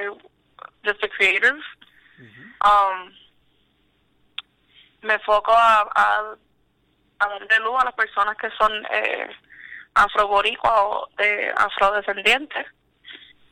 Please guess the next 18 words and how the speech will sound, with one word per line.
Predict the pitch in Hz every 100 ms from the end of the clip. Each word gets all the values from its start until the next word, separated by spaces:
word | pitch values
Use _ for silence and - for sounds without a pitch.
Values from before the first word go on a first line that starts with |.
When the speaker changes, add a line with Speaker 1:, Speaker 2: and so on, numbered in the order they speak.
| _ _ _ _
Speaker 1:
Eh, | 208 208 254 - - - _ _ _ _ _ _ -
por, | 202 202 196 190 -
¿verdad?, | 196 196 226
la | 294 -
falta | 202 202 220 220
de | 208
ver | 208 214
esa | 214 - 202 196
represe-, | 208 202 202 - - - -
eso | 202 202
representado | 208 214 196 196 202 202
en | 202
los | 190
medios, | 190 196 196 208 196 - _ _
eh, | - 95 110
creciendo | 175 196 190 190
en | 196
Puerto | 208 -